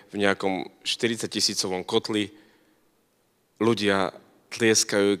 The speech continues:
keď vidia, ako šelma roztrhá živého človeka. Oni sa bavia, oni tlieskajú. Myslím, že tam niekde bol zárodok toho,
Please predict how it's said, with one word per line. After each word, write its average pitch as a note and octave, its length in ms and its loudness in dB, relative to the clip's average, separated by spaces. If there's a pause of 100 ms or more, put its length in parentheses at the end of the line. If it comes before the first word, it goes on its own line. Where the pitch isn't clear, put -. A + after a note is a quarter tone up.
keď - 400 -4
vidia, G2 400 -2
ako - 80 -6
šelma G#2 560 2 (1600)
roztrhá G2 640 0 (960)
živého F#2 480 0
človeka. F#2+ 560 0 (880)
Oni F2 80 -8
sa E2+ 160 -2
bavia, F#2 400 0 (160)
oni F#2 160 -12
tlieskajú. F#2+ 640 -8 (240)
Myslím, F2+ 240 -2
že F2+ 80 -8
tam G2 160 0
niekde F#2 240 -2
bol F2 80 0
zárodok F#2 560 -4 (560)
toho, F2+ 160 -2